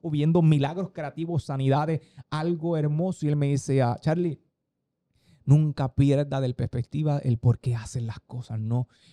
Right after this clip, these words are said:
Eso es muy importante. Y hablando de estrategias de evangelismo, hay tantas cosas por las cuales podemos hacer. Todo lo que José Luis mencionó es muy importante. Ahora bien,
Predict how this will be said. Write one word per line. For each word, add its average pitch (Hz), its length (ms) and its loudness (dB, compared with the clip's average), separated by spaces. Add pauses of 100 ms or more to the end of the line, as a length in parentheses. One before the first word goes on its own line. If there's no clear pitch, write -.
Eso - 180 -2
es 147 60 0
muy 175 200 0
importante. 147 560 -4
Y 131 40 -2
hablando 139 340 -2
de 190 60 -6
estrategias 151 560 -10
de 143 80 -2
evangelismo, 131 540 -4
hay 135 100 -4
tantas 165 360 -6
cosas 165 300 -6
por 143 160 -2
las 120 100 2
cuales 139 260 0
podemos 139 360 2
hacer. 131 260 0 (300)
Todo 151 200 4
lo 175 100 6
que 170 100 2
José 143 280 2
Luis 135 140 0
mencionó 147 440 -2
es 135 60 4
muy 160 280 0
importante. 147 680 -2
Ahora 135 240 0
bien, 151 280 -6